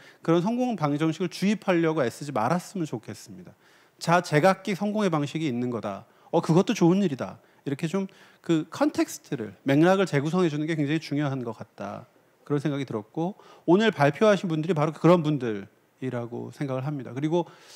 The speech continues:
제가 한 가지 꼭 말씀드리고 싶은 거는 성공한 분들이 성공했다고 얘기를 좀 해주시면 좋겠어요. 예. 그러니까 이렇게 창업을 해서 살고 계신 분들이 금전적으로 성공을 했던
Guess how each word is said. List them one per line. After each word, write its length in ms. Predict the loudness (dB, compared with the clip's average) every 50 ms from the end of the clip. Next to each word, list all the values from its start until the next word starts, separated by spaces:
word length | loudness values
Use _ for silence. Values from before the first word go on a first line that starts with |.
| -20 -20 _
제가 220 | -6 -2 2 2 2
한 80 | 2
가지 160 | 2 0 -4
꼭 180 | -4 -4 -2 2
말씀드리고 440 | 4 2 2 2 0 -2 -2 -2 -4
싶은 240 | -6 -8 -8 -6 -6
거는 420 | -4 -2 -2 -2 -4 -6 -10 -14 _ _ _ _ -20 -20 -20 -20 _ -8
성공한 500 | -2 0 4 6 8 8 8 8 6 4
분들이 680 | 4 2 2 2 0 0 0 0 -2 -4 -6 -8 -14 _ _ _ _ _
성공했다고 680 | _ -4 -2 0 2 2 2 2 0 0 0 2 2 2
얘기를 260 | 2 2 2 0 0
좀 140 | 0 0 0
해주시면 280 | -2 -2 -4 -6 -8 -10
좋겠어요. 460 | -12 -14 -20 -20 -20 -20 -20 -20 -20 -20 _ _ _ _ _ _ _ _ _ _ _ _ _ _ _ _ _ _ _ _ _ _ _ _ _ -20
예. 100 | -20 -20 -20 _ _ _ _ _
그러니까 340 | -14 -8 -6 -6 -6 -6 -8 _ _ _ _ _ _ -8
이렇게 220 | -8 -6 -4 -6
창업을 400 | -4 -2 0 2 2 2 2 2
해서 400 | 0 0 0 0 0 0 0 0
살고 220 | 0 0 0 2
계신 180 | 2 0 0 -2
분들이 300 | -2 -2 -4 -4 -4 -6
금전적으로 720 | 0 2 4 4 6 6 6 4 4 4 2 2 2 2
성공을 380 | 2 2 2 2 2 2 2 2
했던 460 | 0 -2 -4 -6 -6 -6 -6 -8 -12